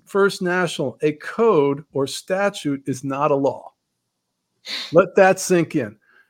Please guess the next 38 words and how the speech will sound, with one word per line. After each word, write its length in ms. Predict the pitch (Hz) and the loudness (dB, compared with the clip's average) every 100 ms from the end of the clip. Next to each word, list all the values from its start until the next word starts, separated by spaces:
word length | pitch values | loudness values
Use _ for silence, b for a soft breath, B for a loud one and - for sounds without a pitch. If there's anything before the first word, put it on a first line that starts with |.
| _ _ | _ _
Another 320 | 147 175 208 | 2 4 6
one 160 | 202 185 | 4 4
is 160 | 147 | 0
Ray 320 | 135 180 196 | 2 4 4
versus 600 | 190 165 185 180 185 160 - | 2 0 0 0 -4 -4 -10
Ray. 440 | 135 156 123 90 _ _ _ _ | -2 2 0 -2 _ _ _ _
A 100 | 156 | -4
code 540 | 156 - 247 233 196 165 | -2 -4 2 6 6 4
is 140 | 143 | 0
not 200 | 165 160 | 0 2
a 40 | 160 | 2
law. 400 | 160 127 92 - | 4 2 0 -6
Or 120 | 143 | -6
Koenig 600 | 135 - 196 214 214 208 | -6 -4 -2 0 0 -2
v. 200 | 135 180 | -2 -4
Flynn. 480 | 170 - 180 151 104 - _ _ _ _ _ _ _ | -4 -4 0 0 -2 -12 _ _ _ _ _ _ _
Um, 640 | 143 143 139 139 135 139 - | 0 2 2 0 -2 -8 -4
a 100 | 151 | -4
concurrent 760 | 151 170 143 - 214 220 226 | -2 -8 -6 -4 2 2 2
or 160 | 180 170 | 2 0
joint 360 | 123 160 196 190 | 2 -2 -2 0
resolution 640 | 185 151 165 175 165 175 | 0 0 2 2 2 -2
of 100 | 147 | -2
legislature 800 | 147 165 170 156 165 147 - 156 | 0 0 0 -4 0 0 0 -4
is 160 | 143 131 | -4 -4
not 260 | 143 143 | -2 0
a 40 | 143 | 2
law. 400 | 143 127 104 - _ b b b | 4 2 0 -8 _ b b b
So 160 | - 170 | -2 2
what 240 | 165 226 | 4 4
this 220 | 254 233 | 4 0
means 320 | 254 294 247 160 | 2 2 2 2
is 220 | 160 143 | 0 0
there 240 | 170 185 | 2 2
is 400 | 175 190 226 180 - _ _ - | 4 4 4 0 -16 _ _ -8
lawful 680 | 139 175 190 208 202 240 226 | 0 4 6 6 4 2 4
and 180 | 196 | 2
legal. 420 | 185 196 131 98 | 2 0 -2 -8